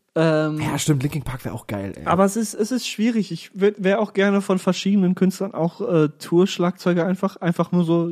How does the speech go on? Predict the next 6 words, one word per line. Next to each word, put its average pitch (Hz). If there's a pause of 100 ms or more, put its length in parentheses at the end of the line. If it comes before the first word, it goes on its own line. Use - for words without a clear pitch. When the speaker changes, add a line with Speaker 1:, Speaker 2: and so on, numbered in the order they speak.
(160)
Speaker 1:
mitfahren, 233 (600)
alles 190
mitmachen, 208
aber 156
Verantwortung, 170
ne. 143